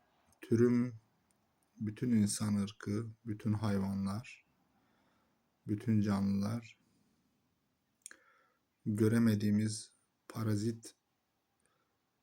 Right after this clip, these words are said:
yaratıklar, ruhlar, belki de uzaylılar, belki dünyada olan enerjisel, manyetik, belki gravitasyonel ya da başka bir enerji ya da ışık türünden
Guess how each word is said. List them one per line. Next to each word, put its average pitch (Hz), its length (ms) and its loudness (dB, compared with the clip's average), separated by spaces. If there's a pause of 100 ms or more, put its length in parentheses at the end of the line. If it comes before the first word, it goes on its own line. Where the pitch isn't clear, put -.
(180)
yaratıklar, 104 960 -4
ruhlar, 101 680 -4 (420)
belki 110 320 -4
de 120 60 -6
uzaylılar, 98 880 -2
belki 101 360 -4
dünyada 101 400 2
olan 101 360 -2 (220)
enerjisel, 104 840 -2 (960)
manyetik, 107 840 0 (460)
belki 104 360 -2
gravitasyonel 107 920 -2
ya 101 120 -2
da 95 100 -4
başka 107 420 -4
bir 104 140 -2
enerji 107 680 -2
ya 104 100 -4
da 104 40 -2
ışık 110 380 -6
türünden 101 460 0